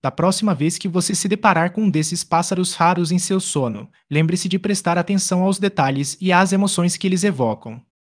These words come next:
Esses sonhos são como um espelho que reflete suas aspirações e medos, e ao entendê-los, você pode descobrir novos caminhos para sua vida. Não hesite em explorar mais sobre esse tema fascinante e, quem sabe, encontrar outras janelas para o seu próprio ser.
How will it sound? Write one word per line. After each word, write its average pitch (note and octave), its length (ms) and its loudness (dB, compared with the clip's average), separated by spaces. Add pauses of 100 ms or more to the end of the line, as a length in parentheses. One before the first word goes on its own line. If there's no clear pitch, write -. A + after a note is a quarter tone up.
Esses C3 220 0
sonhos G#3 300 6
são F#3+ 160 2
como G3 200 4
um G#3 80 6
espelho D#3+ 400 4
que D#3+ 120 0
reflete F3 500 4
suas F3+ 280 2
aspirações D#3+ 680 2
e D3+ 120 0
medos, B2 420 -2 (240)
e E3 80 4
ao E3+ 140 8
entendê-los, C#3 720 2 (180)
você D#3 240 2
pode G3 260 6
descobrir F3+ 480 4
novos F#3+ 440 4
caminhos F3+ 420 4
para D3+ 220 2
sua D3 180 2
vida. A#2 420 -2 (340)
Não D3+ 140 6
hesite F3 300 4
em F3+ 40 6
explorar D#3+ 460 4
mais D3 280 0
sobre F#3+ 280 2
esse G3+ 180 2
tema G3 260 4
fascinante F3 840 2
e, A3 340 2
quem F3 140 6
sabe, E3+ 520 4
encontrar E3+ 500 2
outras F3+ 340 2
janelas G3 480 6
para A#2 200 0
o A2+ 40 -4
seu E3 180 0
próprio F3 380 2
ser. B2 340 -6